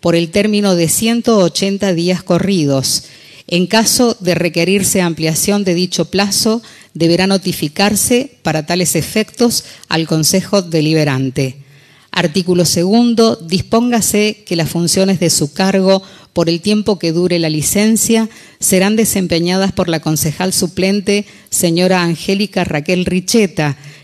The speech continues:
quien deberá tomar juramento en el seno del Honorable Consejo Deliberante. Artículo tres,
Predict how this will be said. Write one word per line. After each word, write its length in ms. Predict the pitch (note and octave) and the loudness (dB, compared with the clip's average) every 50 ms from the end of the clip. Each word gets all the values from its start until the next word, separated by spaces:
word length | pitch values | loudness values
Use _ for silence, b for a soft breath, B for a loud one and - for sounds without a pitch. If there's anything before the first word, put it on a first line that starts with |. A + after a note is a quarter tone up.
| B B | B B
quien 220 | - G3 F#3+ F#3+ F3 | -2 2 2 2 4
deberá 340 | F#3 F3 F#3 F#3+ G#3+ G#3+ - | 4 2 2 2 2 0 0
tomar 320 | A3+ G#3+ G3 F#3+ G3 G#3 | 0 0 0 0 0 -2
juramento 800 | - - G#3 F#3 E3+ D#3+ E3 F3 F#3 G3 G3+ F3+ - G3+ G3+ - - | -2 -2 -2 0 0 0 0 0 0 0 -2 0 0 0 0 0 -2
en 180 | F3+ F3 E3+ | -4 -2 -2
el 140 | D#3+ D#3 D#3+ | -2 -2 -2
seno 440 | - - G#3+ G#3 G#3 G#3+ A3 A3 G#3+ | -2 0 0 0 2 2 0 0 -2
del 300 | F#3+ D#3+ E3+ D#3+ D#3+ D#3+ | -2 -2 -4 -2 -2 -2
Honorable 520 | - F3 E3 E3 E3 F3 F3+ F#3 G3 F#3+ F#3 | -2 0 0 2 2 2 2 2 0 0 0
Consejo 600 | - D#3 D3+ D3+ - - E3+ E3+ - - F#3 F3+ | 0 0 0 0 0 0 -2 -2 -2 -2 -2 -2
Deliberante. 920 | E3 E3 D#3+ D#3 D3+ D3+ D3 D3+ D3 C3+ C3+ C3 B2+ B2+ C3+ D3+ B2 C3 - B B B B B B B B B B B B | -2 -2 -2 -2 0 2 2 2 2 2 0 0 -2 -2 -2 -4 -6 -6 -8 B B B B B B B B B B B B
Artículo 580 | - E3+ F3 D#3 D3+ F#3+ E3+ F3+ F3+ F#3 F#3 F3 | -2 -2 -2 0 -2 -2 0 2 2 2 2 2
tres, 440 | - A3 A3+ A#3+ C4 A#3+ - - | 2 2 4 4 4 2 0 -4